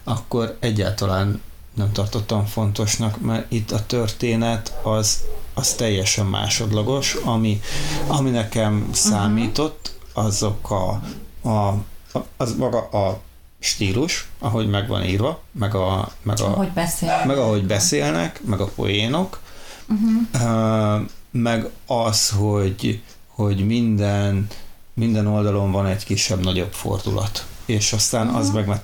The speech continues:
Speaker 1: teljesen mindegy, hogy merre vezet a sztori, mert, ö,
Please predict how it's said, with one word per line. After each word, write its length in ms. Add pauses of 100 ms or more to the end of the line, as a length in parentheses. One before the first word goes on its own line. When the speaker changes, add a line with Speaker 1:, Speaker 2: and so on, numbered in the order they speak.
Speaker 1:
teljesen 520
mindegy, 360
hogy 140
merre 320
vezet 320
a 60
sztori, 420 (380)
mert, 580
ö, 160